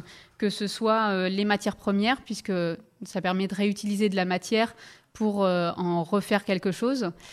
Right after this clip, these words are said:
Euh, c'est les, ce qu'on appelle les matières premières secondaires, puisqu'on les utilise une deuxième fois.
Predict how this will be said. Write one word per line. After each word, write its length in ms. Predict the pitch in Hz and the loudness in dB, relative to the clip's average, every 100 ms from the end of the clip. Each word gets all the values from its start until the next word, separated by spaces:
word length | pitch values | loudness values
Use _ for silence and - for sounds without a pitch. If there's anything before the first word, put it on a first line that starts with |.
| - - - | -20 -20 -2
Euh, 340 | 190 180 175 | 0 2 2
c'est 120 | 170 190 | 0 0
les, 160 | 175 | 0
ce 100 | 170 | 0
qu'on 100 | 202 | -2
appelle 260 | 180 196 202 | 0 0 0
les 80 | 180 | 2
matières 400 | 185 - 202 - | 0 2 0 -2
premières 540 | - 202 202 196 - | -4 0 2 2 0
secondaires, 640 | - - 220 208 196 233 262 | -6 0 2 2 2 0 -2
puisqu'on 280 | - - | -14 -6
les 200 | 180 170 | -4 -2
utilise 380 | 180 - 208 202 | -4 -2 -2 0
une 160 | 185 170 | -2 -2
deuxième 400 | 180 180 190 190 | 0 0 0 0
fois. 260 | 214 247 | 2 0